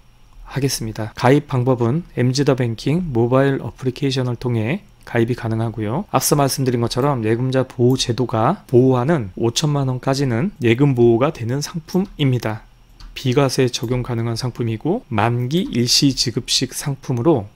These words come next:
만기 일에 일시금으로 지급을 받으실 수 있습니다. 경영 실태 평가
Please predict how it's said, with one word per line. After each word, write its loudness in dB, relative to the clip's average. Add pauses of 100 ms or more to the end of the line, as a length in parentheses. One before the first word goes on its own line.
만기 -2
일에 0 (180)
일시금으로 0 (240)
지급을 0
받으실 -4
수 0
있습니다. -2
경영 4
실태 0
평가 0